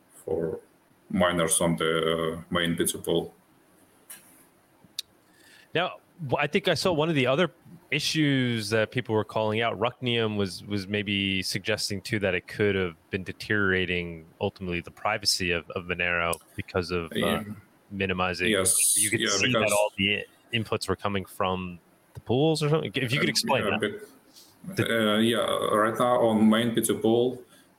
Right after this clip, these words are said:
Speaker 1: when you find a share, it stays, uh, eligible for payouts for six hours. And main P two pool can find ten, fifteen blocks in these six hours. So you find one share and you get fifteen payouts. So that's a lot of outputs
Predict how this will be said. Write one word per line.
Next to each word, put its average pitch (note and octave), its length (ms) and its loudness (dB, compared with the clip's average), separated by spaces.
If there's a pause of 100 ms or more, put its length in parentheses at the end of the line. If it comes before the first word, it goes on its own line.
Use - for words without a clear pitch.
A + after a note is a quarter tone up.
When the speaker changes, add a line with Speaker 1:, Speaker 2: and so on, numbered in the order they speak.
Speaker 1:
when G#2 180 2
you G2+ 80 2
find G#2+ 280 0
a F#2+ 60 0
share, G#2+ 460 2
it G#2 120 0
stays, - 800 0
uh, F2+ 460 2 (120)
eligible G2 520 2
for F#2 200 2 (100)
payouts F#2 460 4
for F2 140 2
six - 320 -2
hours. G2 560 2 (560)
And F#2+ 140 2
main F#2+ 200 2
P G2 80 -2
two F#2+ 80 0
pool F#2+ 400 2
can F2 140 -4
find F2 340 -2
ten, F#2 300 -2
fifteen F#2+ 500 -2
blocks E2+ 400 0
in F2 100 -2
these E2+ 200 0
six - 260 -2
hours. E2 300 2
So E2+ 320 2
you F#2 140 2
find F#2 280 0
one F2 160 2
share F#2+ 560 2
and F2 120 0
you E2+ 60 0
get E2+ 240 -2
fifteen F#2 560 -2
payouts. E2+ 580 0 (640)
So E2+ 180 0
that's F#2 440 0
a E2+ 100 2
lot E2+ 220 2
of - 140 -6
outputs F#2 580 2